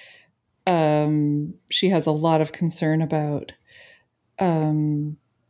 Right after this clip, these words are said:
assault, sexual assault. This is a big factor, like, having to remain pure, being perceived as pure, even if she's not pure. Uh, pure meaning fully not having sex in a way that she doesn't have as much control over whether she has sex or not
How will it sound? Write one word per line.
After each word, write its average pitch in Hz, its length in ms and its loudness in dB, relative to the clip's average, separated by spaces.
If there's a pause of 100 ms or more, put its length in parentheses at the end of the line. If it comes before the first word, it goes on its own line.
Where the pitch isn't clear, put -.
(600)
assault, 214 500 2
sexual 180 400 0
assault. 156 560 0
This 156 140 -6
is 156 140 -4
a 151 60 -4
big 160 260 0
factor, 151 500 0
like, 139 180 0
having 151 260 -2
to 160 160 -12
remain 151 340 -2
pure, 175 680 2
being 147 240 2
perceived 185 460 0
as 175 120 -4
pure, 160 300 0
even 147 220 0
if 143 100 -2
she's - 240 -6
not 185 260 0
pure. 165 520 0 (500)
Uh, 165 180 4
pure 170 360 2
meaning 151 680 2
fully 156 880 0
not 185 300 4
having 160 260 2
sex 156 300 0
in 180 160 -2
a 160 60 2
way 156 120 4
that - 160 -2
she - 160 -4
doesn't 170 240 0
have 165 160 -2
as 147 120 -4
much - 200 -4
control 151 400 -2
over 147 300 -2
whether 147 240 -2
she 165 180 -4
has 147 180 -6
sex 143 240 -6
or 151 100 0
not 143 320 0